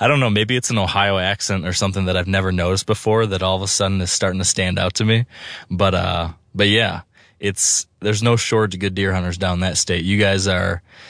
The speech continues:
you guys are fortunate to not only be good hunters, but also have some great hunting. Have you, uh, you've hunted in a lot of other states. You've,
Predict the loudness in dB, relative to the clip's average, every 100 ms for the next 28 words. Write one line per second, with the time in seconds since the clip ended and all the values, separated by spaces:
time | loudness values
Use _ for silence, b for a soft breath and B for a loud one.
0 | B B B 0 2 2 0 0 0 0
1 | -2 -2 0 0 -2 -6 _ _ _ _
2 | _ _ -6 0 2 2 0 -2 0 2
3 | 2 0 -4 -2 -2 0 -2 -2 -2 -2
4 | 0 -2 -2 -6 -2 2 4 4 4 2
5 | 0 -2 -2 2 2 2 0 0 0 0
6 | -2 -4 -4 -2 -2 -2 -2 -4 -4 _
7 | _ -14